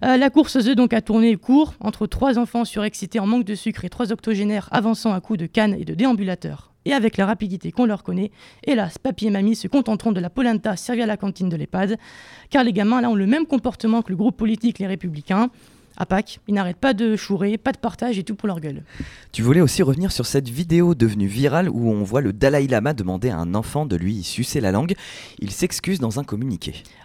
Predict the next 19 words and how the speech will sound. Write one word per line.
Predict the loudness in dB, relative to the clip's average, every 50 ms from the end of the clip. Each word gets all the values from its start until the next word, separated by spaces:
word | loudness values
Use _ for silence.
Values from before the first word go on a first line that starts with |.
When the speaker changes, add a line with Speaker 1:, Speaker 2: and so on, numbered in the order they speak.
| -4 0
Speaker 1:
Dans | 4 4
le | 4 4
communiqué, | 4 4 4 4 4 4 2 2 0 0 2
il | 2 2 0
est | 0
dit : « | 0 0 0
Sa | 0 -2 -6 -4
sainteté | 2 2 2 4 2 0 0 0 -2 -2
taquine | -2 -4 -2 0 2 2 2
souvent | 2 2 2 2 4 4 2
les | 2 2
personnes | 0 -4 -6 -4 -2 -2 -2 0
qu'elle | -2 -4 -4
rencontre | -4 -6 -4 -2 -2 -2 -2 -2 -8 -18 _ -6
de | -2 0
manière | 2 2 2 2 0 2 4
innocente | 6 6 6 6 4 2 0 0 2 0
et | 0
ludique. » | 0 -2 -4 -8 -10 -14 -20